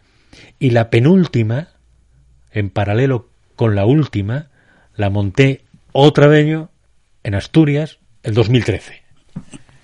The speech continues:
Claro, en todo eso, ¿qué pasó? Pues que hubo diecisiete proyectos, eh, cada uno,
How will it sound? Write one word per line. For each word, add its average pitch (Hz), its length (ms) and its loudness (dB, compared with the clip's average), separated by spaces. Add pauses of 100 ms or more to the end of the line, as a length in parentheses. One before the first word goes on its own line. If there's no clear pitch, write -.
(480)
Claro, 135 280 2 (960)
en 104 160 -6
todo 175 260 2
eso, 175 220 0
¿qué 147 100 0
pasó? 120 320 -2
Pues 104 200 -6
que 117 140 0
hubo 143 180 0
diecisiete 123 540 0
proyectos, 156 680 -4 (1400)
eh, 120 220 -6
cada 110 240 2
uno, 147 400 0